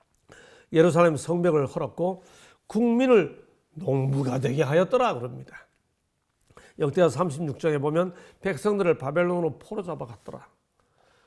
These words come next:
여러분, 그러니 예루살렘 중건한다 할 때 그 예루살렘 속에는 성전도 포함되고 예루살렘 성도 포함되고 잡혀갔던 백성들, 그래서 더 이상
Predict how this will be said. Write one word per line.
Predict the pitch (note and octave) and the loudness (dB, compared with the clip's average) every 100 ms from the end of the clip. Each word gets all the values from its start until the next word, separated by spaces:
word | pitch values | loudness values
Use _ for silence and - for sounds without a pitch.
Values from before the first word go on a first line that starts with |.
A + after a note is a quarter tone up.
| _ _ - | _ _ -2
여러분, | G#3+ A#3+ G3+ | 4 4 2
그러니 | F3 C4+ F3+ D3+ C3 | 0 0 0 -2 0
예루살렘 | D3 F#3 G3 - F#3+ F#3 F#3 F3+ F3+ A3+ A#3+ A3 | 0 2 -2 -6 -6 -4 -2 -2 0 0 -2 -10
중건한다 | - G3+ G#3+ F#3+ G3 F#3+ C#3 F3 D#3+ | -12 -8 -6 -4 -4 -6 -8 -8 -6
할 | D3 | -6
때 | D#3 | -6
그 | F3+ | -6
예루살렘 | D3 D3+ D#3 E3 F3 | -4 -4 -4 -6 -8
속에는 | C3+ C#3 C#3 D#3 C3 A#2+ - - _ | -8 -10 -8 -6 -8 -12 -20 -20 _
성전도 | - - A#2 A2 B2+ G3 F#3 - | -20 -14 -12 -10 -8 -4 -6 -8
포함되고 | - F3+ F3 F3 E3+ F3+ F3 F3+ - _ _ _ _ - | -8 -8 -6 -8 -4 -4 -4 -8 -18 _ _ _ _ -6
예루살렘 | D3+ C#3+ E3 D3 | -4 -2 -4 -6
성도 | A#2 - - F#3 G3 F#3 B3+ - | -10 -14 -8 -6 -6 -6 -6 -6
포함되고 | - E3 C#3+ C#3 C3+ - _ _ _ _ _ _ _ - | -10 -10 -10 -12 -12 -14 _ _ _ _ _ _ _ -20
잡혀갔던 | - - G3 F#3+ G3 E3 | -12 -4 -2 -2 -4 -4
백성들, | D#3+ - F#3 F3 F3 - | -6 -6 -6 -6 -6 -6
그래서 | F#3 F3 E3 | -6 -6 -6
더 | F3 | -6
이상 | F3+ F#3 F3+ | -4 -6 -8